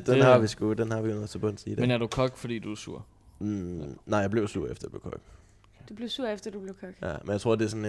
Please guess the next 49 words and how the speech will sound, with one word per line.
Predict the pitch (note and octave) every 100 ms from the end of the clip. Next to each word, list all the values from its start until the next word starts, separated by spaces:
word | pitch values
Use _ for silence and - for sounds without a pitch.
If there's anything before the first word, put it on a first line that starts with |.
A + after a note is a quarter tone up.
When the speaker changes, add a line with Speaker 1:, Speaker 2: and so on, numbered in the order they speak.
| G#2
Speaker 1:
en | G2 -
indre | G2+ A2 G#2
vrede, | F#2+ G#2
jeg | G2
altid | F2 C#2
har | F#2+
haft, | D#2 - -
og | G2+
nu | G#2 G2+ -
kommer | G#2
det | G2+
endelig | G2+ A2 G2
ud. | G#2+ - - - -
Sådan. | - -
Speaker 3:
Ja. | A3 - - -
Speaker 1:
Ja. | - - - -
Speaker 3:
Hvad | A3+
bliver | B3+ A#3+
man | G#3
som | A3 G3+
tatoverer? | G#3+ - G#3+ G#3+
Bliver | - G#3+
man | G#3
også | G#3+ -
sur | B3 G#3+
der? | G#3+ - - - - -
Speaker 1:
<laughs> | - - - - -
Man |
får | - -
bare | G2+
ondt | -
i | -
ryggen. | G2 - -
Speaker 2:
<laughs> | - - - - - - - - - - -
Altså, | A2+ A2 A2+ G2+ G#2
det | A2
er | G#2+
svært | B2+ B2 B2
at |
komme | C3 A#2+
op | A#2+
af | A2+
sengen, | C3+ A2 A2
fordi | F#2 F2+
man | F#2+
sidder | F2+ A2 F2+
som | F2+ B1
et | - -
fucking | - - - - G#2 A2+ F2+ F2 C#2+ B1+